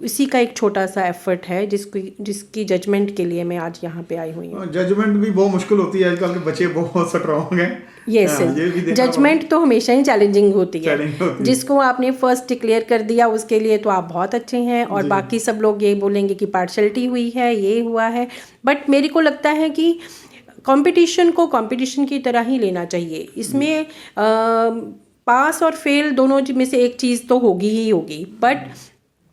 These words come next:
Speaker 1: उसको एक्सेप्ट करना और उसको अचीव करना एक मायने रखता है।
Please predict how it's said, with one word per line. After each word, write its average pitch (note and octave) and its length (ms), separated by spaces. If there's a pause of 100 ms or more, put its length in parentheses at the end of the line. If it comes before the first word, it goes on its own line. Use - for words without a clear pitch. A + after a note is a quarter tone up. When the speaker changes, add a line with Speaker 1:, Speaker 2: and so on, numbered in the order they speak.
(420)
Speaker 1:
उसको C#4+ 340
एक्सेप्ट C4+ 360
करना D4 640
और A3 180
उसको A#3+ 320
अचीव A#3 480
करना G#3+ 280
एक G#3+ 260
मायने F#3 340
रखता F3 320
है। E3+ 220